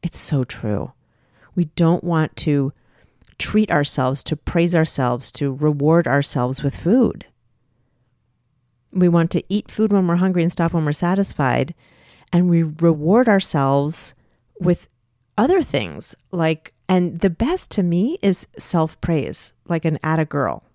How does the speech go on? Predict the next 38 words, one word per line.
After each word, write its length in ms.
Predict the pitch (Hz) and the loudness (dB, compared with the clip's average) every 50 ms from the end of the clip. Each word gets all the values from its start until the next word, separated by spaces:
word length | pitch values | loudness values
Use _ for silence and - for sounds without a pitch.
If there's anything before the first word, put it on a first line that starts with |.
| _ - | _ -6
like 220 | 170 165 - 175 | -4 -4 -2 -2
a 100 | 160 - - - | -2 -2 -2 0
"I'm 240 | 165 165 170 165 - _ | 0 0 0 -2 -4 _
proud 300 | - - 170 165 160 160 | -6 -4 -2 -2 0 -2
of 100 | 151 143 | -2 -2
you." 260 | 131 123 98 - - - _ _ _ _ _ _ _ _ _ _ _ _ - | -4 -6 -6 -8 -10 -14 _ _ _ _ _ _ _ _ _ _ _ _ -6
And 80 | 170 | -4
I 40 | 165 | -4
actually 220 | 165 - - 185 180 | -4 -2 -2 -2 -2
have 140 | 175 156 | -2 -2
a 100 | 160 151 | -2 -4
whole 240 | 147 - - 170 175 | -4 -2 0 0 0
episode 340 | 175 - 185 - - 165 156 | 0 0 -2 -2 -2 0 0
on 120 | 151 151 | 0 0
that. 180 | 151 143 147 - | 0 0 -2 -2
That's 240 | - 151 - - - - | -4 -6 -6 -8 -10 -10
episode 340 | 147 - 143 - - 143 - | -8 -8 -6 -4 -4 -4 -4
twenty-four. 720 | - 151 139 131 - - - 143 143 143 165 208 254 262 _ _ _ _ _ _ _ _ _ _ _ _ _ _ _ _ _ | -4 -6 -6 -6 -6 -6 -6 -4 -2 0 0 0 -2 -4 _ _ _ _ _ _ _ _ _ _ _ _ _ _ _ _ _
Go 100 | - 165 | -4 -2
back 220 | 160 160 156 156 151 | -2 -2 -2 -2 -2
and 80 | 143 | -2
listen 200 | 139 135 - - | -2 -2 -4 -4
to 100 | 127 120 | -4 -4
that 100 | - - | -4 -4
one. 100 | - 123 | -4 -4
That's 220 | 127 127 127 - 151 | -4 -4 -4 -4 -4
a 40 | 139 | -2
goodie. 340 | - 143 - - 90 - _ _ - _ - - _ _ _ _ _ _ _ _ _ _ _ _ _ _ _ _ _ _ _ _ _ | 0 -2 -2 -2 -6 -10 _ _ -20 _ -20 -20 _ _ _ _ _ _ _ _ _ _ _ _ _ _ _ _ _ _ _ _ _
But 200 | - 294 - - | -2 -2 0 0
we 100 | 202 202 | -2 -2
want 340 | 196 180 190 196 226 254 254 | -2 -2 -4 -4 -4 -4 -4
to 80 | - 247 | -6 -6
have 220 | 214 208 220 196 | -4 -4 -4 -2
an 120 | 196 180 - - _ - | -2 -4 -4 -6 _ 0
internal 680 | 196 202 208 220 220 - - - 208 202 190 180 175 | 0 2 2 0 -2 -4 -4 -2 0 0 2 0 0
system 480 | - - - 175 170 - - 175 170 156 | -2 -2 -4 -4 -4 -2 -2 0 0 0
of 180 | 147 139 135 | 0 -2 -2
reward 600 | 131 139 139 139 135 139 143 147 135 95 - - | -2 -2 -2 0 0 0 2 2 0 0 -4 -10